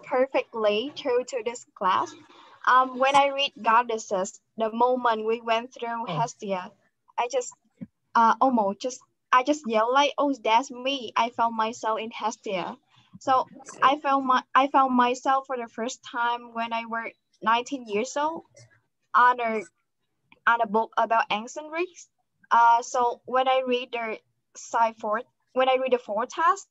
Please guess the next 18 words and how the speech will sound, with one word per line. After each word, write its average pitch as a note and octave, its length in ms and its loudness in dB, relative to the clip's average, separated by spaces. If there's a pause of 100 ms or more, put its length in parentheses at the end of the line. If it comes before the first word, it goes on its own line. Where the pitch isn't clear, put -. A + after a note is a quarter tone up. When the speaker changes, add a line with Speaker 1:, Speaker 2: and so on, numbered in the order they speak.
(320)
Speaker 1:
I B3+ 100 4
can C#4 240 -2
also B3 280 -4
put B3+ 340 -6
my A3 380 -2
experience A#3+ 840 -6 (140)
into B3 360 -8
forecast. D4+ 760 -2 (460)
Uh, B3+ 140 4
even B3+ 300 -2
in B3+ 200 -6
broader A3+ 380 2
term, C#4+ 460 -4 (300)
we C4+ 160 -2
know B3+ 180 4
more B3 400 2 (160)
about, A3 560 4
like, A3 280 2